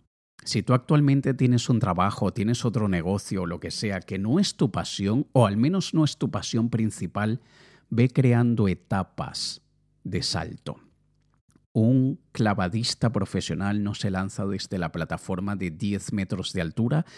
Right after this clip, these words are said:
en su primer entrenamiento. No. Él empieza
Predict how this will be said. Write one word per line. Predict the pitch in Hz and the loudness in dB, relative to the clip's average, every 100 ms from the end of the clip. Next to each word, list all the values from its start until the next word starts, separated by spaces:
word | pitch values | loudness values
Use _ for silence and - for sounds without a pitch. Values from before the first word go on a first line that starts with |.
| - - | -20 -4
en | 101 | -4
su | - 95 | -2 -2
primer | 85 82 85 | -2 -2 -2
entrenamiento. | 87 - 73 69 69 64 - - _ - | -4 -4 -4 -4 -4 -8 -14 -20 _ -4
No. | 76 - _ _ _ _ _ _ _ _ - - | -4 -4 _ _ _ _ _ _ _ _ -20 -4
Él | 104 | -2
empieza | 101 98 104 - 117 107 | -2 0 -2 0 0 0